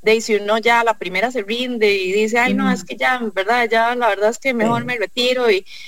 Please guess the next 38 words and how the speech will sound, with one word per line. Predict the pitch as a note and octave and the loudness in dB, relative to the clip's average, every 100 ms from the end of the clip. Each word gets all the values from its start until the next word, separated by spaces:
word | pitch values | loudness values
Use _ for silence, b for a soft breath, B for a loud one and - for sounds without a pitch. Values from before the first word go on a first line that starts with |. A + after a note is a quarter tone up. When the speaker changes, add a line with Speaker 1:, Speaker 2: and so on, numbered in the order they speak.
| B | B
Speaker 2:
Ujú. | A3+ | 0
Speaker 1:
yo | G#3+ G3+ | 2 4
creo | A3+ - | 2 0
que | C4 | -2
eso | B3 C4 | -2 -6
es | B3 - | -8 -4
lo | A3 | 0
más | G#3 G3+ | 0 0
importante, | B3+ A#3+ E3 - G#3 A#3+ A#3 B3+ | -2 -4 -6 0 0 0 -2 -2
¿verdad? | F3 E3 G3+ G#3+ B B B - | -2 0 0 0 B B B -4
Eh, | F3+ F3+ F3+ | 0 0 0
yo | E3+ | 0
creo | F#3+ A3 | 0 0
que | A#3 | 0
si | A#3+ | 0
uno | A#3 | 0
tiene | B3 A3+ | 0 0
una | A#3+ A#3+ | 0 2
pasión, | - A3+ G#3 G#3 A#3 B3 A3 | 2 2 2 2 2 -2 -6
uno | G3 G3+ | -6 -6
puede, | - G#3+ G#3+ A3+ A3+ G3 | 0 2 2 0 -2 -6
eh, | F3+ F3+ E3+ - | -8 -8 -8 -6
desarrollarla, | F3 F3 D#3+ D#3+ F3+ G3+ B3 C#4+ - | -2 0 0 2 4 4 2 -4 -6
¿verdad? | F3 D#3+ F#3 G3+ | -10 -4 0 0
Y, | F#3+ E3+ D3+ | 0 -4 -8
y | |
si | D#3 F#3+ | -8 -6
uno | G3 | -4
es | A3 | -4
constante | - A#3 A3+ A3 A3+ A3+ G#3+ F3 E3 | -4 -6 0 2 2 0 -6 -6 -6
y | D#3 E3 | -8 -10
tiene | E3 F#3 F3 F3+ G#3+ A3+ | -10 -6 -6 -4 -4 -2
el | F#3+ F3 | -2 0
apoyo | D#3+ - G3 A#3 | -2 -2 -2 0
también | G#3 F#3+ G3+ G#3+ | -2 -2 0 0
de | F3 | -2
personas | - - D#3+ F3 G3 | -4 -6 -4 -4 -4
cercanas, | G#3+ G#3 A3 G3 | -4 0 0 0